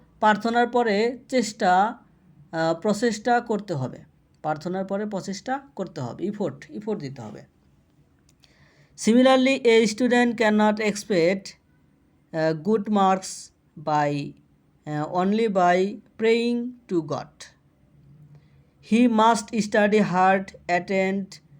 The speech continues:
classes, and prepare regularly। Then, uh, God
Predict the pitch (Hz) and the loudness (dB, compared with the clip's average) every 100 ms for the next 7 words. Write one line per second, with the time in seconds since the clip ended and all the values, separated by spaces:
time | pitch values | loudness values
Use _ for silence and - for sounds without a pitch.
0 | _ - 190 208 208 185 180 180 - 160 | _ -4 0 2 0 -2 -4 -6 -8 -4
1 | 156 160 156 - _ - 220 214 202 185 | -4 -4 -10 -20 _ -6 -4 -2 2 2
2 | 202 208 - 175 175 185 143 - - - | 0 -6 -4 -4 -2 -2 -4 -6 -12 -18
3 | _ _ _ _ _ _ _ _ _ _ | _ _ _ _ _ _ _ _ _ _
4 | _ _ - 156 185 196 202 208 208 _ | _ _ -12 -2 2 2 0 -4 -14 _
5 | _ - _ _ _ _ _ - 147 151 | _ -20 _ _ _ _ _ -12 -4 -2
6 | 156 151 190 190 175 202 208 - | -2 0 2 4 6 2 0 -14